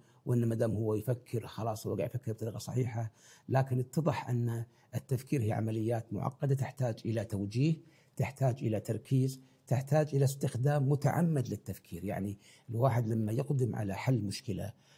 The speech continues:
أو لعرض بدائل أو لاتفاق مع آخرين في وظيفة أو شيء، أو حتى في الديوانية في استقبال وجهات النظر لأي شيء، لأي شيء يا جماعة، أنت محتاج أنك يكون عندك نمط في التفكير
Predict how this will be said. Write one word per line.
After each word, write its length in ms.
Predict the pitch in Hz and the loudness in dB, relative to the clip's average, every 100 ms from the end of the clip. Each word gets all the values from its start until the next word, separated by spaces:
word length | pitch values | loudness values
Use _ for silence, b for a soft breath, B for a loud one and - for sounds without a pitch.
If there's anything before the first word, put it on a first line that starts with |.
| b 123 | b -4
أو 340 | 107 101 98 98 98 64 | -2 -2 0 0 0 -2
لعرض 520 | 123 104 - 135 104 | -2 0 4 4 4
بدائل 640 | 101 98 110 110 101 90 - b b - | 2 0 0 0 -4 -6 -8 b b -4
أو 360 | 120 107 - - | -2 -2 -2 -2
لاتفاق 1120 | 113 107 101 98 - 107 - 131 - 131 104 | 0 0 0 -2 -2 -6 -2 -2 2 2 2
مع 260 | 92 - | -4 -2
آخرين 480 | 110 - 98 101 98 | -4 -2 -2 0 -2
في 180 | 101 101 | -2 -2
وظيفة 460 | 92 95 87 - 98 | -2 0 -2 -2 -4
أو 180 | - | -6
شيء، 260 | - 110 - | -6 -4 2
أو 120 | 160 | 2
حتى 240 | 185 190 147 | 4 0 0
في 40 | |
الديوانية 640 | 135 131 117 156 139 104 - b b | 2 2 2 2 0 -2 -6 b b
في 60 | |
استقبال 440 | 117 - 127 110 120 | -8 -4 -6 -2 0
وجهات 260 | 117 107 | 0 0
النظر 420 | 104 123 117 117 - - | 0 -2 -2 -4 -8 -2
لأي 260 | 214 285 285 | 0 2 2
شيء، 280 | - - - | 0 -2 -2
لأي 220 | - 175 | 0 0
شيء 260 | 180 - - | 0 -4 -6
يا 60 | - | -8
جماعة، 260 | 123 113 _ b b b - | -8 -10 _ b b b 2
أنت 160 | 135 | 4
محتاج 420 | 143 - - 151 131 | 4 2 2 2 4
أنك 340 | 131 139 - B B | 4 2 -2 B B
يكون 220 | 135 147 | -6 0
عندك 240 | 139 139 123 | 4 4 4
نمط 360 | 139 147 156 | 2 2 0
في 80 | - | -4
التفكير 600 | 127 - 135 - 135 139 | -6 -6 -6 0 0 0